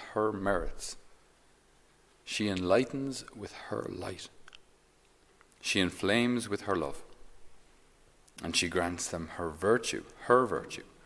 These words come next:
proportional to the measure in which the soul belongs to her." The more we belong to Our Lady, the more she grants us her grace, merits, her light, her love,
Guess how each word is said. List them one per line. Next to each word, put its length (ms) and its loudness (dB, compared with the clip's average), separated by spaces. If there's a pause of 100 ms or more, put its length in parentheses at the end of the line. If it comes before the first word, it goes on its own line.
(400)
proportional 680 6
to 100 -6
the 60 0
measure 320 2
in 80 0
which 240 -2
the 100 -8
soul 400 2
belongs 500 -4
to 100 -10
her." 280 -8 (1400)
The 60 -6
more 160 0
we 100 0
belong 380 0 (680)
to 100 -2
Our 120 2
Lady, 240 -6
the 140 -10
more 380 -4
she 240 -4
grants 440 -4
us 240 -8 (240)
her 180 -12 (880)
grace, 480 0 (800)
merits, 540 -4 (200)
her 140 -8
light, 400 -6 (440)
her 140 -6
love, 360 -6